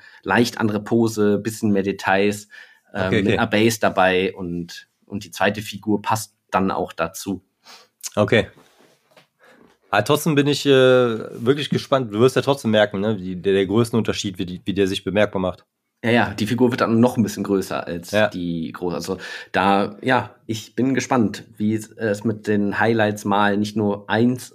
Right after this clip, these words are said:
Speaker 1: oder mit einem Drybrush drüber, sondern halt wirklich malen.
Speaker 2: Ja, ja, richtig. <laughs> Und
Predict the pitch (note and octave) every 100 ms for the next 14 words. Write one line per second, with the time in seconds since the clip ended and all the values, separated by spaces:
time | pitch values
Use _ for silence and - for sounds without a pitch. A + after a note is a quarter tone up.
0 | - G#2 G2 G2 G2+ G2+ G2 G2 A2 A#2
1 | - - G#2 G#2 G2+ G2 F#2 F#2+ - -
2 | _ F2+ F2+ G2 A2+ A2+ F#2+ F#2 - -
3 | _ _ _ _ _ _ _ _ - G2
4 | G#2+ A2 F#2+ F2 - - - - _ G2
5 | G2 A#2+ A2 B2+ G2+ - C#3 - E3+ -
6 | - - - - - - _ _ _ _
7 | - - A#2 A2+